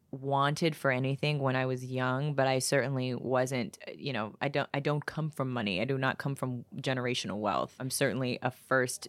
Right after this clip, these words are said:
generation, quote unquote, success story and a fir-, you know, first generation college graduate. So I think that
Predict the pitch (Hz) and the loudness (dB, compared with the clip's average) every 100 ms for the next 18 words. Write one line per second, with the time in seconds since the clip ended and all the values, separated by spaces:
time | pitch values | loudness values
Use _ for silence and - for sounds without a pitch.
0 | - 139 127 127 123 - 123 117 123 - | -4 0 2 2 0 0 0 0 -2 -8
1 | - 139 123 123 131 117 - 123 - 117 | -4 0 0 2 0 0 0 -4 0 -2
2 | - 120 110 107 104 101 - - 123 127 | 0 0 0 0 -2 -4 -4 0 0 0
3 | 98 101 127 127 123 120 - 123 127 123 | -2 0 0 0 0 0 -2 -4 -2 -2
4 | 120 123 127 127 127 131 - - - - | 0 -2 0 0 0 -2 -6 -20 -16 -4
5 | - 135 131 123 - 131 139 135 - 123 | 0 2 2 0 -4 -6 -6 -4 0 2
6 | 120 - | 2 -4